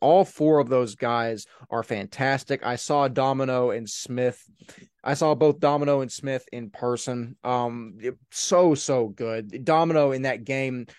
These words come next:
against Second Baptist was one of the more unstoppable performances I've ever seen. And Second Baptist's secondary isn't anything to scoff at, and Domino just went absolutely crazy. Jackson Smith is some guy that I think,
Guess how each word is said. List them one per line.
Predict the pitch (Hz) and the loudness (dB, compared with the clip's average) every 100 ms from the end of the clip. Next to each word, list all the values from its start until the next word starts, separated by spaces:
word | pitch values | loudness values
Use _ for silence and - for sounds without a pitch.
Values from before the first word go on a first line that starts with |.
| - | -12
against | - 127 143 - | -6 -2 -2 0
Second | 151 143 120 | 0 0 -4
Baptist | 123 123 107 123 117 | -4 -4 -4 -10 -10
was | 117 | -4
one | 131 147 | 0 2
of | 139 | 4
the | |
more | 135 131 - | 4 2 2
unstoppable | 127 - - 123 131 123 123 | -4 -6 -4 -4 -4 -8 -8
performances | 107 110 117 117 107 113 107 | -10 -8 -6 -6 -8 -8 -6
I've | 110 | -4
ever | 113 107 | -4 -6
seen. | - 117 110 | -8 -10 -8
And | 107 | -4
Second | 147 151 | 0 0
Baptist's | 135 147 143 127 131 120 | 2 0 0 -6 -6 -4
secondary | 135 135 127 127 117 | -4 -4 -2 0 0
isn't | 117 120 | -2 -6
anything | 117 120 123 117 | -8 -6 -6 -8
to | 107 | -10
scoff | - 113 113 113 | -4 -2 0 -2
at, | 98 | -4
and | 107 | -4
Domino | 110 127 139 135 123 110 | -2 0 2 2 0 -2
just | 123 110 120 | -6 -8 -6
went | 101 - | -10 -4
absolutely | 123 127 107 110 - | -2 -2 -2 -8 -8
crazy. | - 139 139 131 131 - - - | -4 2 2 2 -2 -4 -14 -10
Jackson | - 190 185 175 | 0 0 0 -6
Smith | - 185 165 | -2 0 0
is | 135 | -2
some | - 170 | -2 0
guy | 147 143 143 139 | 2 2 2 2
that | 127 135 | 0 0
I | 151 | 0
think, | 147 156 143 123 | -2 -4 -4 -8